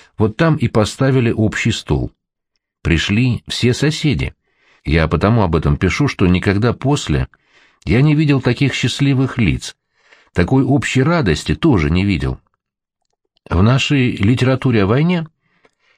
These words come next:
этот день еще предстоит описать. Бои, героизм, конечно, показаны. У Шолохова, например, в романе "Они сражались за Родину". Но об этом не стоит сейчас писать, потому что мне хочется сказать,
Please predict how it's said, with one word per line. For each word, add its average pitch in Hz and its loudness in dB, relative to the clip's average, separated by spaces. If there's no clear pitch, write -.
этот 143 2
день 139 2
еще 127 0
предстоит 123 0
описать. 64 -4
Бои, 98 0
героизм, 104 0
конечно, 156 2
показаны. 69 0
У 73 0
Шолохова, 120 0
например, 104 0
в 87 0
романе 131 2
"Они 113 2
сражались 113 0
за 107 0
Родину". 76 0
Но 117 4
об 151 2
этом 165 2
не 170 2
стоит 156 0
сейчас 80 0
писать, 110 -2
потому 87 0
что - -2
мне 107 2
хочется 110 -2
сказать, 110 -2